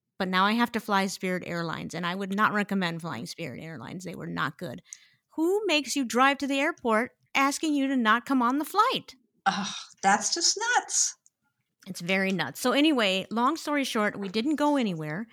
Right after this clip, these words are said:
Speaker 1: We had a nice Christmas, s-, quiet Christmas Eve and Christmas Day.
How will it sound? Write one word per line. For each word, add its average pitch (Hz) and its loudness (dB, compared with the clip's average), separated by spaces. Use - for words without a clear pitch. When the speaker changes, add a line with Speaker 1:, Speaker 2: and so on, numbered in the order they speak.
Speaker 1:
We 208 -2
had 208 0
a 190 -2
nice 208 -4
Christmas, - -4
s-, - -10
quiet 277 -4
Christmas 254 -6
Eve 196 -6
and 220 -6
Christmas 233 -6
Day. 196 -6